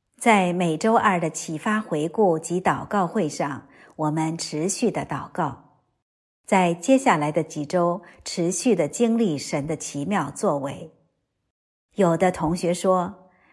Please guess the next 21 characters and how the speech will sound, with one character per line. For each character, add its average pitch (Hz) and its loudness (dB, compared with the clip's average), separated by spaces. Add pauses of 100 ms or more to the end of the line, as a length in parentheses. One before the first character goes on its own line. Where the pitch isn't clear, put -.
每 180 2
次 254 2
启 - -4
发 190 -2
课 190 0
程 170 -4 (200)
都 254 6
觉 180 2
得 175 2
时 165 -6
间 214 -2
太 190 -6
短， 170 -8 (320)
意 220 2
犹 151 2
未 170 0
尽。 160 -6 (760)
有 190 4
的 190 2
同 165 -2
学 160 -2